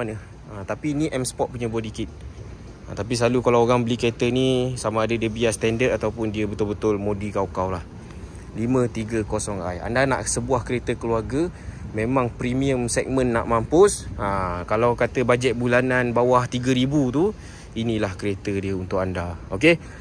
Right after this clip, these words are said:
B M W ni tak ada siapa boleh sangkal lah. Bawa dia memang sedap nak mampus.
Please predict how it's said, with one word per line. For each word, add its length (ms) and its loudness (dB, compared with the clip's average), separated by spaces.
B 160 0
M 80 2
W 320 6
ni 160 6
tak 160 2
ada 80 2
siapa 320 2
boleh 160 0
sangkal 400 0
lah. 80 -4
Bawa 320 2
dia 80 -2
memang 240 -2
sedap 320 -4
nak 80 -4
mampus. 480 -6